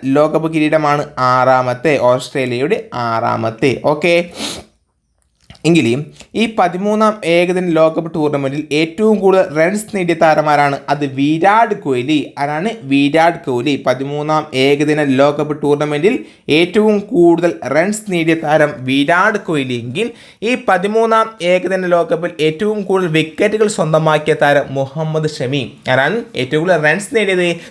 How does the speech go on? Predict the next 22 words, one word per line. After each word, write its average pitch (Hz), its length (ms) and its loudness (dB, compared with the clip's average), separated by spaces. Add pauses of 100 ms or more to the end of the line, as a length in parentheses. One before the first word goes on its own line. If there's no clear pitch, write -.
നമ്മുടെ 160 240 2
വിരാട് 160 540 0
കോഹ്ലി 151 240 -6
എങ്കിൽ 131 400 -2 (260)
ഏറ്റവും 170 300 2
കൂടുതൽ 214 200 2
വിക്കറ്റുകൾ 240 500 0
സ്വന്തമാക്കിയത് 165 840 -4 (160)
മുഹമ്മദ് 165 560 0
ഷമി. 139 540 0
ആരാണ്? 143 360 0
മുഹമ്മദ് 131 500 -6
ഷമി. 123 420 -6
ഓക്കെ 120 240 -2
അല്ലേടാ? 147 360 2 (240)
യെസ്. 110 280 -6
ഇനി 160 380 -2 (360)
ഏകദിന 233 540 2
ലോകകപ്പിൽ 185 640 2 (120)
അയിമ്പത് 208 540 0
വിക്കറ്റുകൾ 165 720 -2
സ്വന്തമാക്കിയ 160 880 0